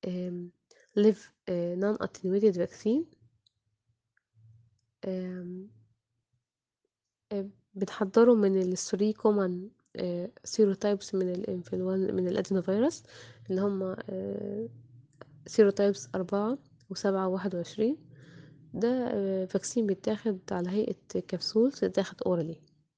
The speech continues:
تمام؟ ده بالنسبة للprevention.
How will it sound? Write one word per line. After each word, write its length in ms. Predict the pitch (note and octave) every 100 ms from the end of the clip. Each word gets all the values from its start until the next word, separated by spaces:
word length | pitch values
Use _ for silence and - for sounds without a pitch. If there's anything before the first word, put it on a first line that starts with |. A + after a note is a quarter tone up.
| _ -
تمام؟ 340 | G3 G3 C4 - _ _ _ - _ _ _ _ _ _ _ _ _ _ _ _ -
ده 60 | A3
بالنسبة 420 | G#3+ A3 - F#3+
للprevention. 880 | G3 G#3+ G#3+ - E3 - D#3 -